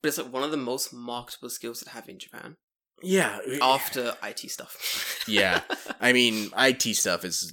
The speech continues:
Speaker 2: do you know how to code? If you know how to code, then you're
Speaker 1: You're
Speaker 2: fine,
Speaker 1: golden,
Speaker 2: right?
Speaker 1: yeah, they
Speaker 2: 'Cause,
Speaker 1: don't care
Speaker 2: like,
Speaker 1: about
Speaker 2: n-,
Speaker 1: Japanese,
Speaker 2: n-,
Speaker 1: yeah.
Speaker 2: none of them are talking in Japanese, right? 'Cause
Speaker 1: Yeah.
Speaker 2: th-, they're doing all their code-based stuff and all that
Speaker 1: Mm-hmm,
Speaker 2: other
Speaker 1: mm-hmm,
Speaker 2: shit. It's
Speaker 1: mm-hmm,
Speaker 2: all,
Speaker 1: mm-hmm.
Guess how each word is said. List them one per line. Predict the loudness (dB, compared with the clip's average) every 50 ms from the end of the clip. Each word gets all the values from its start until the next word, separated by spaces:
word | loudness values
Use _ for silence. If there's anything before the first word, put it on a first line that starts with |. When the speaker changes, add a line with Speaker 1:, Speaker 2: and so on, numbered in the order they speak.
| -12 -10
Speaker 2:
do | -8 -6 -6
you | -4 -4
know | -6 -6
how | -4 -6 -6
to | -6
code? | -4 -4 -4 -2 -4 -4 -6 -8
If | -10 -12 -12
you | -10
know | -10 -10
how | -10 -12
to | -12 -12
code, | -10 -10 -10 -10 -10 -10
then | -10 -4
you're | -2 0
Speaker 1:
You're | 0 0
Speaker 2:
fine, | 0 0
Speaker 1:
golden, | 0 0 0 -2 -2 -4
Speaker 2:
right? | -4
Speaker 1:
yeah, | -4 -4
they | -2 0
Speaker 2:
'Cause, | 0 0
Speaker 1:
don't | 0
care | -2 -4
Speaker 2:
like, | -6 -6
Speaker 1:
about | -6 -4
Speaker 2:
n-, | -2 -2 -2 0 2
Speaker 1:
Japanese, | 2
Speaker 2:
n-, | 2 4 2
Speaker 1:
yeah. | 2
Speaker 2:
none | 4 4 4 4 4
of | 4 2
them | 2 2 2
are | 0 0
talking | 0 0 0 0 0 0 -2 -4 -4 -4 -8 -12 -16 _ -20 -20 -20 -20 _ _ _ _ _
in | -4 -2 -2 -2 -4 -6 -10 -14 -18 _ _ _ _ _ -4
Japanese, | -2 0 0 -2 -4 -8 -10 -10 -10 -8 -6
right? | -6 -6 -6 -6 -6
'Cause | -4 -4
Speaker 1:
Yeah. | -4 -4 -6 -8 -12 _
Speaker 2:
th-, | -10 -10 -10 -14 -18 -20 -20 -20 -20 -20 _
they're | -6 0 2 4 4
doing | 2 0 0 0 0 2 0 2
all | 2 2 2
their | 0 0 -2
code-based | -4 -4 -4 -2 -2 -2 -2 -2 0 0 2 2 0 0
stuff | 0 0 -2 -2 -2 -4 -6 -4
and | 0 2
all | 2 2
that | 2 2
Speaker 1:
Mm-hmm, | 0 -2
Speaker 2:
other | -2 -4
Speaker 1:
mm-hmm, | -2 -2
Speaker 2:
shit. | -2 -2 -4 -4 -6
It's | -6 -6 -8
Speaker 1:
mm-hmm, | 0 2
Speaker 2:
all, | 4 6 6 6 4 2
Speaker 1:
mm-hmm. | 0 -8